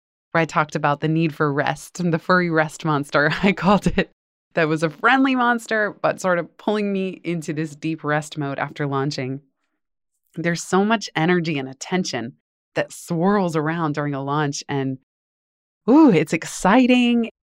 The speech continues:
I talked about in a previous episode, Sprinting Through the Finish, that part of the launch stress comes from wanting to give it every last drop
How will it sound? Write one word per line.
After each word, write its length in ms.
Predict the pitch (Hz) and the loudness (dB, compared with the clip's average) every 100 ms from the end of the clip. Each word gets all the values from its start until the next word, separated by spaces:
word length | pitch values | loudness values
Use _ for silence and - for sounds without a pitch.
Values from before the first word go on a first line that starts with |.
| - | -8
I 120 | 160 | -6
talked 380 | 156 - 190 190 | -4 0 0 0
about 480 | 196 165 160 160 - 156 | -2 0 2 0 -4 -4
in 120 | 147 | -4
a 60 | |
previous 380 | 143 175 190 190 | -2 -2 0 0
episode, 520 | 180 175 - 156 156 | -2 -4 -2 0 0
Sprinting 420 | - 160 165 180 165 | -2 -2 0 -2 -2
Through 140 | 151 | -4
the 80 | 139 | -4
Finish, 480 | - 143 214 - - _ _ _ _ | -4 -2 -2 -4 -6 _ _ _ _
that 140 | 160 - | -6 -6
part 300 | - 165 170 | 0 4 4
of 220 | 170 151 | 2 0
the 80 | 147 | -2
launch 300 | 139 143 160 | 2 2 0
stress 480 | - - 143 165 - | -4 0 0 0 -4
comes 320 | 160 147 147 | -2 -2 -2
from 280 | 156 139 143 | -4 -4 0
wanting 260 | 156 175 | 0 0
to 80 | 180 | -4
give 200 | 165 190 | -4 -4
it 160 | 202 - | -4 -4
every 400 | 214 214 196 196 | -4 -4 -6 -8
last 500 | 196 208 208 196 - | -4 -4 -4 -10 -12
drop 440 | 190 208 202 190 | -4 2 2 0